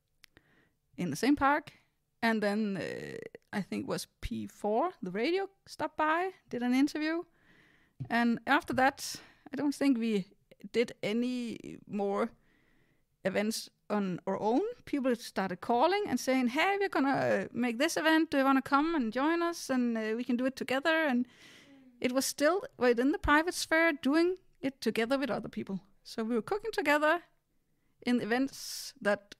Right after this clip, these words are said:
other people made. Um, obviously,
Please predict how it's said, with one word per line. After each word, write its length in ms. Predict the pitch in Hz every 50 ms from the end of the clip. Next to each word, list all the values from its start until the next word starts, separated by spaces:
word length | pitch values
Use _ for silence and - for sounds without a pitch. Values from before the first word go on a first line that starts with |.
| -
other 100 | 190 202
people 320 | 190 - 208 - 180 180 180
made. 300 | - 220 254 330 403 - - - - - - _ _ _ _ _ _ - - - - _ _ _ _ _ _ _ - -
Um, 520 | 226 220 214 196 175 123 107 110 101 185 180 _ _ _ _ _ _ -
obviously, 480 | - 170 - 233 311 311 - 370 392